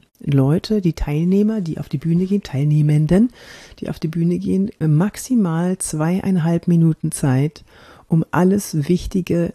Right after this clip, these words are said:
reinzupacken und auch noch eine Handlungsaufforderung mit reinzubringen. Zweieinhalb Minuten sind für manche sehr viel und für manche sehr, sehr wenig. Wenn es für dich sehr wenig ist,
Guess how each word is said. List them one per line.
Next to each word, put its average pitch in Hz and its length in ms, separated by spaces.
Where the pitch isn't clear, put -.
reinzupacken 156 1120
und 214 340
auch 196 200
noch 180 160
eine 170 280
Handlungsaufforderung 151 1120
mit 147 240
reinzubringen. - 680
Zweieinhalb 175 680
Minuten 170 580
sind 170 300
für 156 120
manche 143 380
sehr 131 220
viel 143 420
und 220 220
für 240 120
manche 180 600
sehr, 131 520
sehr 185 400
wenig. 131 840
Wenn 147 160
es - 120
für 156 140
dich 214 340
sehr 139 240
wenig 151 400
ist, - 340